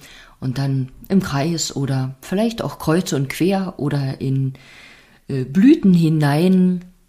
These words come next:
äh, geschrieben, Worte aufschreiben, die dir zum Wort Bewusstsein in den Sinn kommen.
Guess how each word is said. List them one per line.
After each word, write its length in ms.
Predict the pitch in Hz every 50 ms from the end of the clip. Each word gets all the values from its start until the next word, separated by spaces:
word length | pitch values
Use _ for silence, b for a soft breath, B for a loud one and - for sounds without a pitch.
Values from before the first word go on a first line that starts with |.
| _ _ _ - - _ - - -
äh, 140 | - - 147
geschrieben, 920 | 120 - 175 160 143 - - - 147 170 170 170 175 156 165 165 165 165 151 156 B B B B B B
Worte 680 | - 170 208 240 233 226 226 214 214 208 - - - - _ - - - _ _ _ _ _ _ _ _ _ -
aufschreiben, 600 | - 165 170 156 - - - 139 135 131 127 143
die 180 | 139 131 139 131
dir 340 | 131 131 139 135 135 135 - - -
zum 380 | - - - 147 139 143 135 131
Wort 360 | 127 120 123 127 - - - _ _ _ -
Bewusstsein 1000 | 170 160 131 135 147 147 - - - - - - - 113 113 113 113 117 113 - B B B B B B B B
in 160 | - 151 147
den 200 | 131 139 143 143
Sinn 280 | 120 131 151 151 151 143
kommen. 460 | - 143 135 123 127 120 113 - -